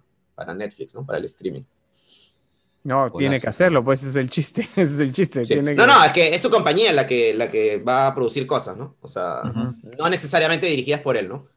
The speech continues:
Speaker 1: Pero sí, sí se contempla que por lo menos alguno de esos títulos sea, sea
Speaker 3: Sí, yo creo que tiene que ser, ¿no?
Speaker 1: supervisado
Speaker 3: Tiene ahí
Speaker 1: y
Speaker 3: el
Speaker 1: por él.
Speaker 3: sellito.
Speaker 2: Tan, Netflix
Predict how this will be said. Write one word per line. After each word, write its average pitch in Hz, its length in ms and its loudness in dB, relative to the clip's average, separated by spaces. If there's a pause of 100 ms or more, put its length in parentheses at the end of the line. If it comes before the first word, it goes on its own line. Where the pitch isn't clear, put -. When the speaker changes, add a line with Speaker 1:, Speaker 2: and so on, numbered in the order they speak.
Speaker 1:
Pero 120 160 -2
sí, 147 520 -2
sí - 100 -12
se 139 100 -8
contempla 135 320 -4
que 131 80 -6
por 104 80 -8
lo 104 60 -6
menos 127 180 -8
alguno 120 240 -4
de - 20 -6
esos 123 160 -14
títulos 117 460 -8 (320)
sea, 98 840 -4
sea 98 460 -6
Speaker 3:
Sí, 92 160 -8
yo 98 120 -8
creo 101 220 -6
que 90 60 -10
tiene 92 260 -10
que 87 80 -12
ser, 82 200 -14
¿no? - 40 -20
Speaker 1:
supervisado 107 600 -2
Speaker 3:
Tiene 95 100 -4
ahí 95 60 -6
Speaker 1:
y - 20 -2
Speaker 3:
el 95 100 -4
Speaker 1:
por 87 120 -8
él. 92 60 -4
Speaker 3:
sellito. 90 300 -8
Speaker 2:
Tan, 120 320 -6 (360)
Netflix 135 420 -2